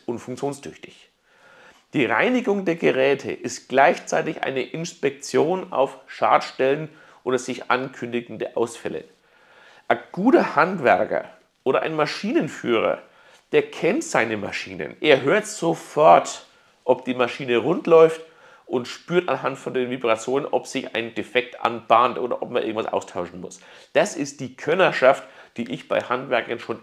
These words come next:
immer bewundert habe und auch weiterhin bewundere. Dann machen Sie sich doch diese Könnerschaft wirklich zunutze. Es geht ja nicht darum, ob der Herr Meier versehentlich den Bohrhammer ruiniert hat. Ich meine,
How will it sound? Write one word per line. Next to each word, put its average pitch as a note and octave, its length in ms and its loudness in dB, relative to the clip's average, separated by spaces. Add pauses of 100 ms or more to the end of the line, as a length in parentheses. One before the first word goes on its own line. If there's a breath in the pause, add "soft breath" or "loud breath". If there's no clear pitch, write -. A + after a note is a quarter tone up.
immer F3+ 180 0
bewundert B2+ 500 -2
habe B2 220 -2
und A2+ 80 -12
auch G#2+ 180 -2
weiterhin A2 340 -2
bewundere. G#2 440 -8 (560 soft breath)
Dann C3 200 4
machen G3+ 240 2
Sie F#3 160 -4
sich E3+ 100 -4
doch D#3+ 100 0
diese E3+ 280 -4
Könnerschaft F#3+ 640 0
wirklich C#3+ 300 -8
zunutze. - 480 -8 (580 soft breath)
Es B2+ 220 -2
geht G#3 200 -4
ja G3 60 4
nicht - 260 -2
darum, C3 180 2
ob - 200 -4
der C3 220 2
Herr B2+ 80 2
Meier B2+ 420 4
versehentlich C#3 720 -4
den A#2+ 220 -8
Bohrhammer D3+ 400 0
ruiniert G#2+ 420 -4
hat. - 140 -4
Ich C3 100 -8
meine, D3 140 -4